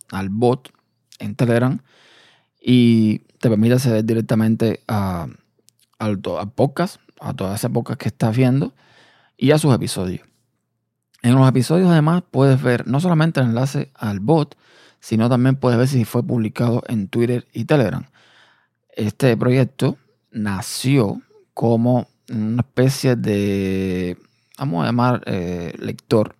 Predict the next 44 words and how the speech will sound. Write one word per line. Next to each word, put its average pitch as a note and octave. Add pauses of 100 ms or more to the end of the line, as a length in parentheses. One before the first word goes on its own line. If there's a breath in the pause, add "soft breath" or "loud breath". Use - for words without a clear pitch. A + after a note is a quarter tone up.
(680 soft breath)
de G2
feed A#2 (140)
o G2+
algo G#2+
por G2
el F#2+
estilo, G#2+ (480 soft breath)
que -
lo A#2
que A2+
hacía A#2+
era C3
que B2
cada G#2
vez B2
que -
se B2
publicaba A2
un A2+
episodio A2+
nuevo, B2 (320)
pues A#2
lo A2
retuiteaba G#2
o G#2+
lo G2+
tuiteaba G#2 (600 soft breath)
mediante G2+
el G2
bot. A2+ (440)
Y, B2+ (100)
bueno, G#2
si F#2+
tú G#2
seguías A2
la F2
cuenta A2+
en A#2
Twitter, B2
podías G#2
ver A2
cuando A2
estos A#2+
podcasts G#2+